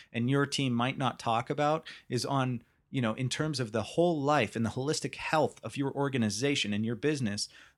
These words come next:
those platforms are often the slowest to adapt and change. Why? Because there's no demand for the change, because, again, only four out of one hundred, only one in ten users is really gonna know, um,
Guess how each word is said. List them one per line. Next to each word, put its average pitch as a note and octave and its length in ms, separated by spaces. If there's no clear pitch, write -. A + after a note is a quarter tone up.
those D3+ 280
platforms E3+ 720
are B2+ 180
often C#3 360
the B2+ 40
slowest A2+ 500
to C3+ 100
adapt G#2 460
and A2+ 160
change. - 540
Why? A2+ 500
Because D3 260
there's D3+ 180
no D#3+ 200
demand D3 640
for B2 120
the G#2 80
change, A2 400
because, A#2 400
again, B2 560
only F3 320
four D#3+ 260
out D3+ 140
of C#3 140
one C#3 180
hundred, A#2+ 380
only D#3+ 240
one D3 340
in B2+ 240
ten C#3 480
users B2+ 440
is A2 160
really D#3 400
gonna C3 300
know, B2 680
um, G#2+ 460